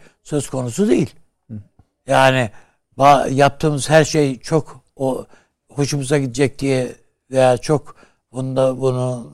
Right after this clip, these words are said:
Speaker 1: fayda,
Speaker 2: Hı.
Speaker 1: bunlardan göreceğiz falan diye bir şey yok. Yani ama bunda,
Speaker 2: Peki.
Speaker 1: bunda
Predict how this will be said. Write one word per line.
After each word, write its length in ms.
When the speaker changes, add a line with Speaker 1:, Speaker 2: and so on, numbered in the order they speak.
Speaker 1:
fayda, 480
Speaker 2:
Hı. 600
Speaker 1:
bunlardan 1300
göreceğiz 640
falan 340
diye 160
bir 60
şey 220
yok. 320
Yani 500
ama 540
bunda, 280
Speaker 2:
Peki. 180
Speaker 1:
bunda 540